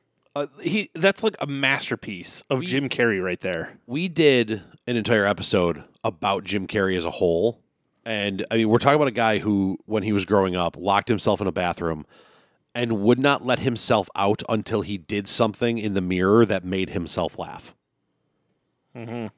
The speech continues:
Speaker 2: So, like, he's so ridiculous because, and, like, he probably could have stopped well before that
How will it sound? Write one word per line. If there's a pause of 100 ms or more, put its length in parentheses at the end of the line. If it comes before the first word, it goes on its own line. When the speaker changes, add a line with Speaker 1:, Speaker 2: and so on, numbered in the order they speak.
(140)
Speaker 2:
So,
like, (400)
he's
so
ridiculous
because, (440)
and,
like,
he
probably
could
have
stopped
well
before
that